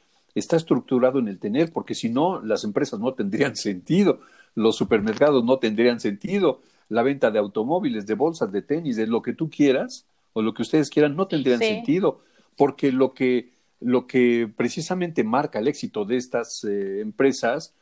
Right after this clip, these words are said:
Speaker 1: es que la gente tenga hambre por consumir. Y es un hambre que no se termina jamás, fíjense,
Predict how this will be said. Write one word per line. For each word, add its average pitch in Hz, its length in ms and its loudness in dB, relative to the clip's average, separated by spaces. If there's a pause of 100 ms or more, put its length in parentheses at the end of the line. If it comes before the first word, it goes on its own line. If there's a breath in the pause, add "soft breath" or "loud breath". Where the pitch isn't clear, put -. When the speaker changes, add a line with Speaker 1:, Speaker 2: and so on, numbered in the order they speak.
(320)
Speaker 1:
es 131 160 -2
que 185 100 4
la 160 80 6
gente 156 280 -2
tenga 139 380 0
hambre 123 360 -2
por 98 220 -6
consumir. 175 640 -2 (720 soft breath)
Y 156 80 4
es 160 120 2
un 226 120 6
hambre 180 240 4
que 180 100 4
no 156 140 4
se 156 120 2
termina 123 440 2
jamás, 120 480 -4
fíjense, 110 440 -2